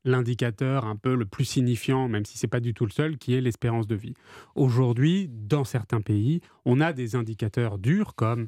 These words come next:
la mortalité cardiovasculaire, l'espérance de vie ou la mortalité infantile, qui sont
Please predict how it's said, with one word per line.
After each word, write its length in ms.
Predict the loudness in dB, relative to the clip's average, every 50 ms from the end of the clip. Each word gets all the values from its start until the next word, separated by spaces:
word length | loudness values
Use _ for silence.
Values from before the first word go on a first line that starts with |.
| -4 -4
la 100 | -2 0
mortalité 440 | 0 0 2 2 0 2 2 0
cardiovasculaire, 680 | 0 0 0 0 0 0 0 -2 0 0 0 0 0 -2 0
l'espérance 460 | 0 -2 0 0 0 0 0 0 2
de 80 | 2 2
vie 220 | 2 2 0 0 0
ou 80 | 2
la 100 | 2 2
mortalité 480 | 2 0 -2 -2 -2 -2 -2 -2 -2 -2
infantile, 540 | -4 -2 -2 -4 -6 -2 0 0 0 0 -2 -4 -12 -20 -20 -20 _ _
qui 160 | 0 2 2 2
sont 280 | 2 2 2 2 2